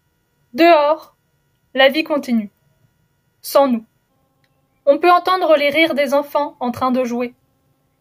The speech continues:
les cris des marchands pour attirer le chaland, le brouhaha de la foule, les meuglements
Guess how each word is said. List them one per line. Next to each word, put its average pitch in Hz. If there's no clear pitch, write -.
les 285
cris 359
des 302
marchands 285
pour 262
attirer 262
le 254
chaland, 240
le 302
brouhaha 359
de 294
la 277
foule, 240
les 285
meuglements 320